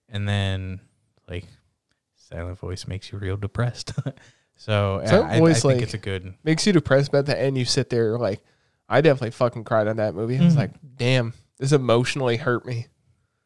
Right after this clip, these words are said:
Speaker 1: And, uh, this is how I've conveniently been able to squeeze A Silent Voice into two podcasts in a day. <laughs> But, yeah. I
Speaker 2: Or you could be a boss and recommend them Akira.
Speaker 1: I mean,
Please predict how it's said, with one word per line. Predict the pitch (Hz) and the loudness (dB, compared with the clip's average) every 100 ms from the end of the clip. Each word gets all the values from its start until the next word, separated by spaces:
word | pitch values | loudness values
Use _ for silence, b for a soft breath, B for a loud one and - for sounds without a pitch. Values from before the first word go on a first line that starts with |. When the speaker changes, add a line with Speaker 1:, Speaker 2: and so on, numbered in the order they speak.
| _ _ _ _ _ _ _ - | _ _ _ _ _ _ _ -6
Speaker 1:
And, | 98 95 98 | -4 -4 -8
uh, | 98 101 98 | -8 -10 -12
this | 98 101 110 | -8 -8 -8
is | 98 | -10
how | - 92 92 | -6 -4 -4
I've | 90 101 - | -2 -6 -6
conveniently | 87 90 98 104 85 | -10 -6 -4 -4 -4
been | 104 101 | -2 0
able | 104 104 | 0 -2
to | |
squeeze | - 120 131 | -2 -2 0
A | 98 | 0
Silent | 95 110 107 101 | 0 0 -2 -2
Voice | 127 160 - | 0 -2 -2
into | 98 92 101 - | -4 -2 -4 -4
two | - 208 | -2 0
podcasts | 214 175 180 175 170 180 | 2 0 0 -2 -2 -2
in | 185 | -2
a | 196 | -2
day. | 101 - - - - | -4 -6 -8 -8 -8
<laughs> | 170 135 - 90 - b b b b b b b b b b b b b - | -6 -6 -6 -12 -14 b b b b b b b b b b b b b -8
But, | 107 98 - - | -6 -6 -10 -6
yeah. | 123 143 131 - - | 0 0 0 -4 0
I | 135 | 8
Speaker 2:
Or | 175 190 170 | 12 12 10
you | 151 143 | 8 4
could | 160 143 | 2 2
be | 135 131 | 2 2
a | 123 | 2
boss | 127 139 139 | 2 2 0
and | 131 | 0
recommend | 123 131 117 | 0 0 0
them | 120 120 | 0 -4
Akira. | 117 - 139 131 127 - _ - 135 135 127 101 B B _ _ | -6 0 4 6 4 -2 _ -20 -16 -14 -14 -14 B B _ _
Speaker 1:
I | 170 | -4
mean, | 190 190 165 123 120 | -2 -2 -4 -6 -12